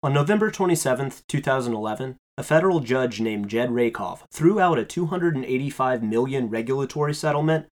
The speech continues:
between Citigroup and the Securities and Exchange Commission, blasting it as neither fair, nor reasonable, nor adequate, nor in the public interest. The S E C and Citigroup were stunned.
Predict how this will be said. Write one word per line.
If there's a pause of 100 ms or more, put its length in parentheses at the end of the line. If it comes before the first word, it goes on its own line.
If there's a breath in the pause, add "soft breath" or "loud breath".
(220)
between
Citigroup (100)
and
the
Securities
and
Exchange
Commission, (460)
blasting
it
as
neither
fair, (260)
nor
reasonable, (220)
nor
adequate, (220)
nor
in
the
public
interest. (760)
The
S
E
C
and
Citigroup
were
stunned.